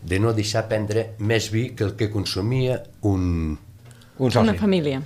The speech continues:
Speaker 1: Ah, això es vol dir, no? Perquè, perquè la gent vegi com se regina aquella
Speaker 2: Ah, clar,
Speaker 1: època.
Speaker 2: no?
Speaker 1: O sigui, una família considerava, a veure, una persona...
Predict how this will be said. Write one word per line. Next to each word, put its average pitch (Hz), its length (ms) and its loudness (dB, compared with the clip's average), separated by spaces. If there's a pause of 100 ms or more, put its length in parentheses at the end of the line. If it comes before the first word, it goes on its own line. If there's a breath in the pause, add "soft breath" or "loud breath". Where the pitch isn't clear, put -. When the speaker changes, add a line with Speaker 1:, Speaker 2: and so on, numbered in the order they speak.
Speaker 1:
Ah, 98 100 -2
això - 160 0
es 107 80 0
vol 107 160 6
dir, 104 160 6
no? 101 160 4
Perquè, 92 300 2 (260 loud breath)
perquè 85 160 -2
la 87 80 2
gent 107 220 2
vegi 101 260 2
com 92 140 -2
se 90 160 -2
regina 95 400 2
aquella 87 280 2
Speaker 2:
Ah, 113 40 0
clar, 110 240 0
Speaker 1:
època. 120 180 -2
Speaker 2:
no? 160 160 -2
Speaker 1:
O 107 60 -6
sigui, 123 180 2
una 147 140 6
família 170 240 8
considerava, 143 340 6
a 127 160 8
veure, 90 140 0 (300 loud breath)
una 120 200 -2
persona... 143 460 2